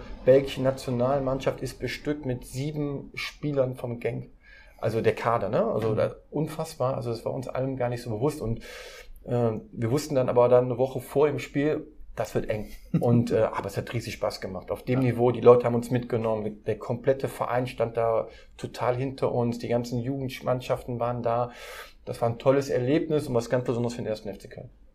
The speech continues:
Speaker 2: Insofern wird das Auswärtsspiel jetzt auch nochmal was Besonderes, ne?
Speaker 1: Ganz genau.
Speaker 2: Auswärtsreisen sind ja sowieso noch was anderes und
Speaker 1: Ja, und, und, ähm,
Speaker 2: bringt Erfahrung.
Speaker 1: Ja, genau. Und schau mal, und auch das Schalke-Spiel, ne? Wir hatten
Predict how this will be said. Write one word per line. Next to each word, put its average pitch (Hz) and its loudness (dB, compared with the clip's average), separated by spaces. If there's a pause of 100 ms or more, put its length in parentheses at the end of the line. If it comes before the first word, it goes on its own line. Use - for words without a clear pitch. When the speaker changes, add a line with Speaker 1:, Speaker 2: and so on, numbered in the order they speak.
(120)
Speaker 2:
Insofern 117 -2
wird 113 -6
das 117 -4
Auswärtsspiel 117 -4
jetzt 113 0
auch 113 -2
nochmal 110 -2
was 98 -10
Besonderes, 107 -10
ne? 156 -2
Speaker 1:
Ganz 117 6
genau. 117 4
Speaker 2:
Auswärtsreisen 131 2
sind 127 -2
ja 123 2
sowieso 143 2
noch 131 4
was 127 2
anderes 131 0
und 113 -12 (140)
Speaker 1:
Ja, 170 8
und, 143 -2
und, 151 -2
ähm, 131 2 (200)
Speaker 2:
bringt 123 -2
Erfahrung. 104 -4
Speaker 1:
Ja, 170 6
genau. 208 6
Und 113 0
schau 180 6
mal, 127 6
und 117 0
auch 123 6
das 127 -4
Schalke-Spiel, 165 4
ne? 120 0
Wir 117 -2
hatten 147 -4